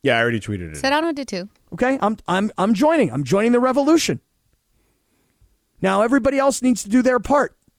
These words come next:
Speaker 3: Otherwise, it's gonna be the four of us and, like, the four million people that are on the app. But I want twenty million people on the app. I mean, we got a lot of people on the app right now. Four million's a lot. Have you guys checked
Speaker 1: I'm
Speaker 3: the stats?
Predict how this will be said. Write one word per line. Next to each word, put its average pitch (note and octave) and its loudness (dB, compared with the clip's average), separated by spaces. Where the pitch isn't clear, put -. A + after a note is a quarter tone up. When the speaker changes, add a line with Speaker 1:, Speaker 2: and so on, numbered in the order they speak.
Speaker 3:
Otherwise, A3 2
it's F#3 -8
gonna A#3+ 2
be A3+ 2
the G3+ 0
four C4+ 2
of A3 2
us A3 -2
and, A3 0
like, A3+ -2
the A3+ 0
four B3+ 0
million B3 2
people B3 2
that G#3 2
are A3 2
on G#3+ 2
the A#3 0
app. C#4 0
But G3 -2
I A3+ 0
want B3+ 0
twenty D4+ 0
million F3 2
people E3 0
on C#3+ 2
the C3+ 0
app. - -16
I - -6
mean, A#3+ 2
we C#4+ 0
got D#4+ 2
a D4+ 2
lot C#4+ 2
of - 0
people D4+ 2
on G#3 2
the G3+ 0
app A3+ -2
right D3+ 0
now. B2 -2
Four A#3+ 2
million's C4 2
a G3 2
lot. E3+ -2
Have E3 -6
you E3 2
guys E3 0
checked E3+ -4
Speaker 1:
I'm D3+ -8
Speaker 3:
the - -
stats? F#3 -4